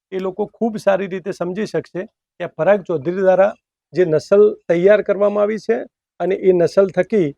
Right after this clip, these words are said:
એ લોકો સુધી જે રીતે પહોંચી રહ્યા છે, એ ખૂબ જ સરાહનીય કામ છે. અને આવનારા સમયમાં જો ખરેખર બનાસકાંઠાના ખેડૂતોના ઘરે આ પ્રમાણેની ખૂબ ઉચ્ચ, અ, ગુણવત્તાવાળી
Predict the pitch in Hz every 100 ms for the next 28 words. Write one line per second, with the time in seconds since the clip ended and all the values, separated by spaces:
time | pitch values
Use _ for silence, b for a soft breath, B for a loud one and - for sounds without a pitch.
0 | _ _ 185 190 190 185 202 196 170 190
1 | 156 170 180 180 185 - 160 - 202 170
2 | 147 175 226 _ _ - 180 - 220 220
3 | - 185 196 190 180 165 160 156 185 233
4 | _ _ _ 175 185 151 151 180 202 208
5 | - 190 196 196 202 214 _ _ _ 147
6 | 180 185 165 214 214 202 185 190 - 185
7 | 175 180 143 170 185 165 185 175 139 180
8 | 165 - _ _ - 175 185 185 190 190
9 | 190 185 _ 208 180 - 190 - 175 -
10 | - 185 175 165 139 170 180 180 185 180
11 | 180